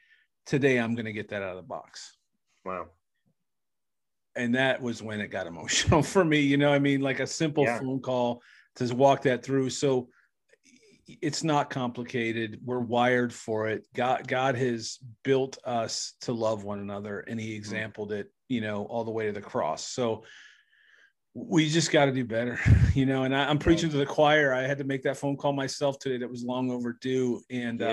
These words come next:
Speaker 1: uh, you know, but there's so much joy that came from that. I'm still talking about it. I've, I've told the story a few times already today.
Speaker 2: <laughs>
Speaker 1: Um, you know, it, it, and, and I, I think tonight he's gonna have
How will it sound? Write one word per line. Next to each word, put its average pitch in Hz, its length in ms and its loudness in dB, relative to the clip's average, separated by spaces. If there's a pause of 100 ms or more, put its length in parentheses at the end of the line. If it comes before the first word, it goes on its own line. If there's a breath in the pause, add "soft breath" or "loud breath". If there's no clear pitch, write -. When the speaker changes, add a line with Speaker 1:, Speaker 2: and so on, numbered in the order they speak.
Speaker 1:
uh, 127 120 -4 (540 loud breath)
you 156 100 2
know, 160 140 6
but 147 180 2
there's 147 220 4
so 151 220 2
much 135 320 -2
joy 120 720 0
that 120 160 -8
came 117 260 -2
from 120 280 0
that. 127 320 0
I'm 120 180 -4
still 127 220 0
talking 113 380 -2
about 104 260 0
it. 101 60 -4
I've, 104 260 -6
I've 107 240 -8
told 113 260 -6
the 107 100 -8
story 113 320 -4
a 107 40 -6
few 104 220 -10
times 110 380 -8
already 104 260 -6
today. 104 460 -6 (180 loud breath)
Speaker 2:
<laughs> - 220 -4
Speaker 1:
Um, 113 520 0 (120)
you 156 160 2
know, 143 240 8
it, 135 340 2 (100)
it, 131 260 2 (460)
and, 127 280 -6
and 131 200 -2
I, 135 260 4
I 135 320 4
think 139 320 -2
tonight 131 460 -2
he's 123 240 -6
gonna 123 220 -2
have 117 460 0